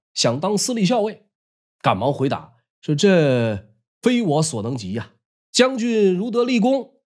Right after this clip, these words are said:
我当表请为安定太守、万户侯。”安定啊，是邓羌的老家。王猛这时候呢，实际上已经是做出让步。哪成想邓羌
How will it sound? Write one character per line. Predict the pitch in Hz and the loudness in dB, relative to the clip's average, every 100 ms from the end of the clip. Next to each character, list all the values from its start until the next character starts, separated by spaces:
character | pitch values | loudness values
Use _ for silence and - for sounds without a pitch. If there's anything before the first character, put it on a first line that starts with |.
| - | -6
我 | 113 | -2
当 | 139 147 | 0 0
表 | 131 143 | 0 0
请 | 185 - 98 | 0 -2 -6
为 | 117 120 | -6 -6
安 | - 254 254 | -2 -2 -2
定 | 233 165 | 0 0
太 | 120 208 131 | 0 -2 -2
守、 | - 82 82 _ | -6 -10 -12 _
万 | 196 156 | 0 0
户 | 113 113 | -2 -8
侯。” | 104 123 _ _ _ _ _ _ _ _ _ | -10 -12 _ _ _ _ _ _ _ _ _
安 | - 254 262 | 0 2 4
定 | 262 | 2
啊， | 120 92 | 0 -4
是 | - 117 101 95 95 | -8 -6 -4 -6 -6
邓 | 92 147 110 | -2 -2 -2
羌 | - 143 | -2 -4
的 | 123 | -4
老 | 85 | -6
家。 | 85 120 - _ _ _ _ _ - | -8 -8 -10 _ _ _ _ _ 2
王 | 208 | 4
猛 | 285 101 | 4 2
这 | 208 | 0
时 | 139 123 | -2 -2
候 | 120 | -6
呢， | 101 | -6
实 | 95 123 | -8 -8
际 | 156 | -8
上 | 127 104 98 _ _ _ | -6 -6 -8 _ _ _
已 | 104 107 | -4 0
经 | 147 175 | 0 0
是 | 127 | -2
做 | 139 107 | -4 -6
出 | 135 | -4
让 | 151 127 | -6 -4
步。 | 160 - _ _ _ _ _ _ _ _ - | -8 -10 _ _ _ _ _ _ _ _ -2
哪 | 131 | 2
成 | 160 | 4
想 | 151 123 | 2 0
邓 | 190 156 | -2 -4
羌 | 165 180 | -2 -6